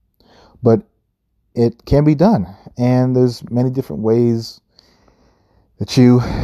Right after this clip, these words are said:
can talk about, that, that you can go about doing it. Um, it takes a lot more effort than you did in high school. High school, it was like, you know, in grade school, you know, you guys had the same classes, you guys were around each other all day, you got, you could just invite them over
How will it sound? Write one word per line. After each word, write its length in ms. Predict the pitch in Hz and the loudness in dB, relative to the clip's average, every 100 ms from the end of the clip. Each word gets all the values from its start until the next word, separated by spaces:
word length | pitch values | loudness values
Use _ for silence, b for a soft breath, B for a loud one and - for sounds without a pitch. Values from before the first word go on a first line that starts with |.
| B | B
can 240 | - 113 | -4 -4
talk 260 | - 180 196 | -2 -4 -4
about, 380 | 107 101 98 - _ _ - | -4 -4 -4 -10 _ _ -6
that, 180 | 113 - | -6 -4
that 220 | 110 - | -6 -4
you 80 | 123 | -2
can 140 | 117 | -2
go 160 | 107 127 | 0 2
about 320 | 117 110 107 | 2 0 0
doing 280 | 127 120 104 | 2 2 0
it. 140 | - _ _ _ _ _ _ _ _ _ _ _ - | -2 _ _ _ _ _ _ _ _ _ _ _ -2
Um, 500 | 107 104 101 98 - - | 0 2 0 -2 -6 -6
it 80 | |
takes 240 | - 131 - | -2 -2 0
a 60 | |
lot 80 | 131 | -2
more 180 | 135 - | -2 -4
effort 300 | 113 117 101 | -6 -6 -4
than 160 | 107 101 | -2 -2
you 60 | |
did 100 | 98 | -2
in 80 | 98 | -4
high 160 | 95 98 | -4 -8
school. 200 | - 98 | -8 -6
High 180 | 120 | -4
school, 440 | 120 - 127 120 113 | -2 0 0 2 0
it 100 | 104 | -2
was 140 | 101 | -4
like, 240 | 101 95 101 | -4 -4 -4
you 60 | |
know, 140 | 101 - | -6 -6
in 160 | 104 | -8
grade 280 | 95 113 113 | -4 -2 -4
school, 420 | - 113 110 110 b b b | -4 -2 0 -2 b b b
you 80 | 113 | -4
know, 140 | 104 | -2
you 100 | 101 | -2
guys 180 | 101 101 | -2 -4
had 120 | 95 | -6
the 40 | 92 | -10
same 220 | 98 90 | -10 -8
classes, 840 | - 110 107 101 - 104 104 104 | -4 0 0 -4 -4 -2 0 -2
you 60 | 101 | -4
guys 140 | 101 | -6
were 60 | 98 | -4
around 160 | 98 104 | -4 -4
each 120 | 107 | -4
other 140 | 104 | -4
all 160 | 104 101 | -2 -2
day, 340 | 101 101 98 | -2 -2 -2
you 120 | 98 | -4
got, 180 | 95 - | -4 -6
you 240 | 104 - 107 | -10 -12 -12
could 100 | 104 | -10
just 160 | 101 | -8
invite 300 | 101 101 101 | -6 -4 -4
them 120 | 98 | -4
over 360 | 98 101 101 90 | -4 -2 -4 -6